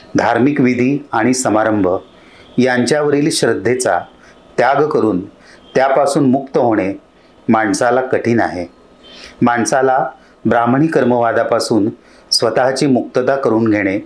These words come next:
कठीण आहे. आत्मा अमर आहे या श्रद्धेचा त्याग करणे आणि आत्म्याला स्वतंत्र अस्तित्व नाही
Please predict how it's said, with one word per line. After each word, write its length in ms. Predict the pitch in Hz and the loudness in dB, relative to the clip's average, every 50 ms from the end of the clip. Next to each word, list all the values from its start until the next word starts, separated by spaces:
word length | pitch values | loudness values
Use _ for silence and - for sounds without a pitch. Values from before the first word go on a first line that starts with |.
| - - - - - - - - | -12 -20 -20 -20 -20 -20 -8 -2
कठीण 340 | - 117 117 - - 156 131 | -2 -2 0 0 0 0 0
आहे. 420 | 101 85 87 90 82 - - - _ - - _ _ _ _ - - - - - - - - - - - - - - - - - - - - | 0 0 -2 -4 -6 -10 -14 -20 _ -20 -20 _ _ _ _ -20 -20 -20 -20 -20 -20 -20 -20 -20 -20 -20 -20 -20 -18 -18 -18 -18 -16 -8 -4
आत्मा 360 | 110 120 120 - 120 120 131 | -2 -2 0 0 2 2 2
अमर 320 | 131 - 110 107 113 120 117 | 2 0 0 2 2 2 2
आहे 300 | 117 104 104 98 98 98 - - - - - - - - 123 | 2 0 0 0 -2 -4 -8 -14 -20 -20 -20 -20 -8 -2 -2
या 80 | 131 135 | 0 0
श्रद्धेचा 560 | 131 - 135 117 95 92 135 135 135 147 135 | 0 0 0 0 0 0 0 0 2 2 0
त्याग 440 | 131 131 - - 117 120 127 135 135 | 0 -2 0 0 0 0 2 0 0
करणे 360 | 131 127 107 104 95 87 90 90 - - - - - - - - - - | 0 0 0 0 0 -2 -4 -6 -10 -14 -18 -18 -16 -16 -18 -12 -6 -4
आणि 240 | 117 117 127 143 151 - | -2 0 0 0 0 0
आत्म्याला 560 | 117 110 - - 113 127 127 113 101 - 110 - - - - - - | -2 -2 -2 -2 0 0 2 2 2 0 0 -2 -6 -12 -20 -16 -12
स्वतंत्र 500 | - - - 113 113 143 143 147 147 147 | -6 -4 -2 -2 0 0 0 0 0 0
अस्तित्व 500 | 143 127 120 - - - 139 - - 143 | 0 0 -2 -2 -2 -4 -4 -2 -2 0
नाही 380 | 143 135 123 104 95 104 98 98 | 0 2 2 2 2 0 0 -2